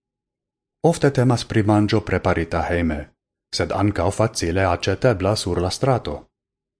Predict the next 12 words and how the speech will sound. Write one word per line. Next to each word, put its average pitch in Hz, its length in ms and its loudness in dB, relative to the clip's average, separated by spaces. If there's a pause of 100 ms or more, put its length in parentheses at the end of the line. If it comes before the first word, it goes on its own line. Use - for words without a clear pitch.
(560)
Kaj 107 220 4
ja 139 140 4 (160)
en 104 100 0
multaj 139 360 4
lokoj 110 420 2
en 80 100 -2
Azio, 87 380 2 (480)
kutiman 135 440 4
matenmanĝon 104 680 4
oni 120 180 2
vendas 90 400 -2
surstrate. 110 680 0